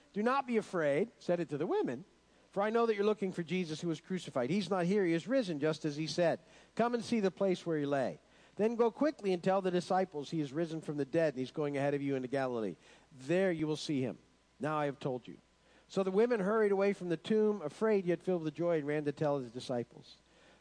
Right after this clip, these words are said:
Suddenly Jesus met them. "Greetings," he said, and they came to him, clasped his feet, and worshipped him.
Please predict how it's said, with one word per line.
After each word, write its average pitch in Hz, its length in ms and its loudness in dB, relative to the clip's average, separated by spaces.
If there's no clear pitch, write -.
Suddenly 233 340 2
Jesus 185 400 0
met 196 200 0
them. 143 140 -8
"Greetings," 214 400 -2
he 180 100 -2
said, 135 300 0
and 113 60 -6
they 139 100 0
came 160 260 -2
to 143 80 -2
him, 127 240 -4
clasped 185 320 -2
his 165 140 -4
feet, 180 300 -2
and 135 140 -2
worshipped 151 360 -4
him. 113 180 -8